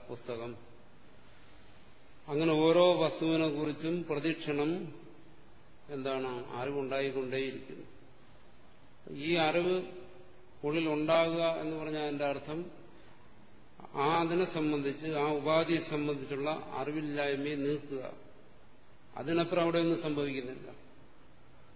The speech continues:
അറിവുണ്ടാകുന്നു, അറിവില്ലായ്മയെ നീക്കുന്നു. അങ്ങനെ അറിവ് പ്രകാശിക്കുന്നു. ഈ രീതിയിലാണ്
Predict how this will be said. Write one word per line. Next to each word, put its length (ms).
അറിവുണ്ടാകുന്നു, 720
അറിവില്ലായ്മയെ 640
നീക്കുന്നു. 440
അങ്ങനെ 240
അറിവ് 300
പ്രകാശിക്കുന്നു. 640
ഈ 100
രീതിയിലാണ് 600